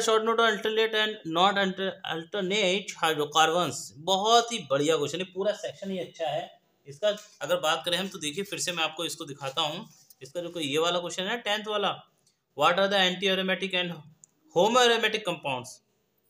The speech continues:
give example, ये क्वेश्चन यहीं से अच्छा है। ये भी क्वेश्चन आप पढ़िए। और फिर एचएमओ थ्योरी पे क्वेश्चन आता है, जैसे ये तीन स्ट्रक्चर्स दे रखे हैं, इनका आपको बताना है। फिर अल्टरनेट, नॉन अल्टरनेट का हाइड्रोकार्बन्स का क्वेश्चन है।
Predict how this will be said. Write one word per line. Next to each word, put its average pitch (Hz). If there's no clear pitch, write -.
give 170
example, 147
ये 143
क्वेश्चन 185
यहीं 147
से 196
अच्छा 143
है। 135
ये 143
भी 185
क्वेश्चन 190
आप 175
पढ़िए। 180
और 156
फिर 180
एचएमओ 190
थ्योरी 151
पे 185
क्वेश्चन 170
आता 156
है, 185
जैसे 160
ये 151
तीन 151
स्ट्रक्चर्स 147
दे 139
रखे 139
हैं, 202
इनका 147
आपको 139
बताना 117
है। 113
फिर 196
अल्टरनेट, 190
नॉन 151
अल्टरनेट 185
का 202
हाइड्रोकार्बन्स 185
का 185
क्वेश्चन 180
है। 202